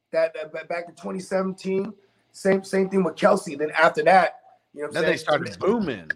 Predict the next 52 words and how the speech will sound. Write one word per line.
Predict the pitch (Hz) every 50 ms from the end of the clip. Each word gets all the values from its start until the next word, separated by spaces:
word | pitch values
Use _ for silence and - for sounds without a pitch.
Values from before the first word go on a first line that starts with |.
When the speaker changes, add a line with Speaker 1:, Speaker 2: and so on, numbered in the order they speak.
| _ _ _ _
Speaker 1:
Then | _ 151 170 170
that, | 156 151 160 156
that, | 160 156 156 - - 165 156 156
that's | 151 151 151
when | 196 180
it, | 170 170 170 -
from | - - 202 196
then | 185 214 233 233 -
on, | 240 254 240 220 202 180 - _ _ _ _ _ _ _ _ _ _ _
you | _ 175
know | 180 190
what |
I'm |
saying? | 180 - 208 202 208 208 - _ _ _
I | 208 - -
mean, | 185 196 185 180 - 170 170 208 -
Zach | - 226 233 285 277 277
Ertz | 277 254 202 -
dropped | 220 202 190 190 -
off | 180 160 -
the | 165
map | 165 160 160 160 156
as | - -
far | 165 160 151
as | 151 151 156
A | 156 156
D | 151 143 _
P, | 151 151
obviously, | 139 135 139 135 - - 127 127
but, | 127 135 135
like, | 127 123 117 - _ _ _ _
Speaker 2:
Yeah. | - 123 117 107
Speaker 1:
Travis | 95 226 233 240 220 190 - -
Kelce, | - 247 262 262 - 214 202
like, | 185 175 165 151 - - -
it's, | 170 - - - 247 - -
it's | 185 -
been, | _ 220 269 285 262
like, | 220 196 -
the | 170
last | 165 190 214 214 202 - -
two | - 220 214
years, | 202 208 226 233 220 208 185 -
the | 180
last | 185 185 196 185 -
three, | 214 220 220 202 175 _ _
four | 196 208 202
years | 202 208 208 170
with, | 170 180 - - _ 165
with | 165 156 - -
Mahomes, | 160 147 135 165 196 190 175 165 - - _ _ _ _ _ _ _ -
obviously. | 131 180 - 139 - - 139 135 127 123